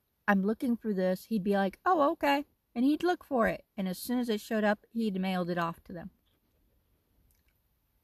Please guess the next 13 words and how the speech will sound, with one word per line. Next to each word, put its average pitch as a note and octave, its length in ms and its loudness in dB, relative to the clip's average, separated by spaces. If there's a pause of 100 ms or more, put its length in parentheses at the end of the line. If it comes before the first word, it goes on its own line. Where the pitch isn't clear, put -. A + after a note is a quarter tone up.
And G3+ 100 2
I G#3+ 60 6
know A#3+ 200 2
for B3+ 140 -6
a A#3+ 40 -8
fact B3+ 280 -2
he G3+ 80 -8
either G3 260 0
knows A3 400 2
their A#3+ 180 0
addresses F#3 580 -2
by D#3+ 220 -4
heart, D3+ 360 -6